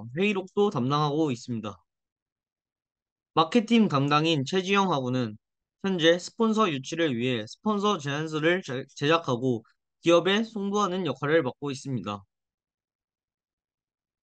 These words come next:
서기 및 에스엔에스 담당인 김현하우는 팀 활동 보고서를 담당하고 있으며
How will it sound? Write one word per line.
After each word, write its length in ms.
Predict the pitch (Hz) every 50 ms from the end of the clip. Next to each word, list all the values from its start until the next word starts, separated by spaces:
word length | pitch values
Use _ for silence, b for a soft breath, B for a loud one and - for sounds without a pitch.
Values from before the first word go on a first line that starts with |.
| _ _ _ _ _ _ _ _ _ _ _ _ _ _ _ _ _ _ _ _ _ _ _
서기 340 | - - 208 214 214 214 202
및 260 | 196 196 185 151 147 -
에스엔에스 800 | - 160 160 - - 185 196 190 196 196 185 - - 202 214 208
담당인 600 | 202 147 131 135 139 143 143 156 170 151 117 107 -
김현하우는 840 | _ - 160 170 180 190 185 180 147 156 143 127 131 139 135 117 - _ _ _ _ _ _ _ _ -
팀 200 | 214 214 208 214
활동 360 | 226 226 220 226 226 220 202
보고서를 480 | 160 143 139 156 156 160 156 165 160 -
담당하고 560 | 143 131 135 147 156 170 170 165 156 170 156
있으며 420 | 120 - 117 113 123 123 113 107